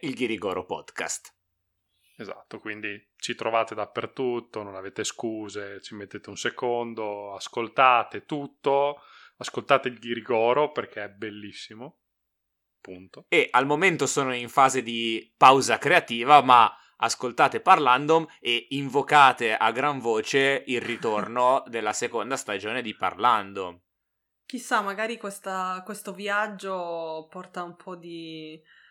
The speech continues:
Speaker 3: eh, un po' di magia nell'aiutarci a ritrovare la giusta strada.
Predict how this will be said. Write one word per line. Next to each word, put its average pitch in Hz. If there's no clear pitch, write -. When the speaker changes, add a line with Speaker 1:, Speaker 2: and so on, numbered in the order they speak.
Speaker 3:
eh, 175
un 190
po' 226
di 220
magia 220
nell'aiutarci 208
a 180
ritrovare 180
la 175
giusta 190
strada. -